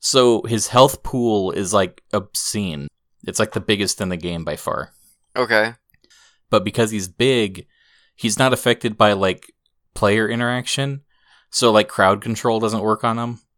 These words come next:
Speaker 1: You can't stun him.
Speaker 2: Is he playable?
Speaker 1: Yeah.
Speaker 2: So anyone could just, like, "I'm gonna play this giant guy with a giant pool of armor that can't be stunned."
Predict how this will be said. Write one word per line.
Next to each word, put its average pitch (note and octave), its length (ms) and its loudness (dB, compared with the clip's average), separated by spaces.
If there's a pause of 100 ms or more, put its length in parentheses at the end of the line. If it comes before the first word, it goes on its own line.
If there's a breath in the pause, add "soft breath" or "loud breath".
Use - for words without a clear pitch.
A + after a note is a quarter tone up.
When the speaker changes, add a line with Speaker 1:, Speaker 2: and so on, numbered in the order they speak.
(440)
Speaker 1:
You G2+ 120 -10
can't A2 240 0
stun F#2+ 340 0
him. A2+ 360 -4
Speaker 2:
Is C3+ 100 -4
he G#3+ 80 -2
playable? C3+ 580 2 (480)
Speaker 1:
Yeah. A2 320 2 (420)
Speaker 2:
So F3+ 120 0
anyone F#3 340 4
could E3+ 120 2
just, D#3+ 80 2
like, D#3+ 80 8
"I'm E3 80 8
gonna F3 80 0
play E3 180 6
this C#3 140 4
giant A#2+ 340 4
guy A#2+ 140 8
with A2+ 100 4
a A2 40 -2
giant A#2 280 2
pool A#2 160 -2
of A2 80 -2
armor A2 160 -2
that A2 140 0
can't A2 200 -2
be G#2 80 -6
stunned." G#2 440 -2